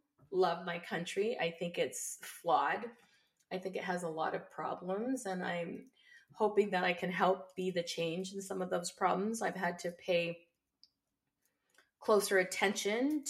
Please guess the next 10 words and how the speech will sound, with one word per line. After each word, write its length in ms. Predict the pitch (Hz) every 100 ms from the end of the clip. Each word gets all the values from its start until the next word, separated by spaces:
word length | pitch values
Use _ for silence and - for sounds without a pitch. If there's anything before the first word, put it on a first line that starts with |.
| -
to 840 | 190 175 175 170 175 165 - - - -
some 200 | - 220
of 80 | 226
the 80 |
systemic 460 | 220 214 - 202 190
issues 280 | 185 180 175
that 120 | 160
we 120 | 170
have 200 | 180 165 - 175
here 420 | 170 170 170